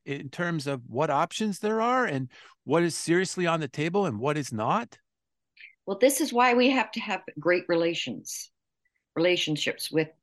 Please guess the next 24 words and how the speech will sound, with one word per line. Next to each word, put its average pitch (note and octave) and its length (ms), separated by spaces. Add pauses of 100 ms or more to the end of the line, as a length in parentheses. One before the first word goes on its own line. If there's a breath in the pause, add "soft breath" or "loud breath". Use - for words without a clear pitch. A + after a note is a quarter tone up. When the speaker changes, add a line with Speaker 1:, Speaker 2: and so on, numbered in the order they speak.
(140)
Speaker 2:
for F#3 100
example, D#3 360
the C#3 60
province D#3 800 (580 loud breath)
and F3 160
the E3+ 60
federal D3+ 360
government. D#3+ 440 (540)
We A#3+ 200
can't C4 340
do G3+ 160
this E3 220
alone. D#3 420 (840 soft breath)
In F#3 100
other A3 180
words, D#3 300
we C4 220
get A#3+ 320
eight G#3 340
cents - 800 (420)
of D#3 100
every D#3+ 220
tax C#3 400
dollar A2 380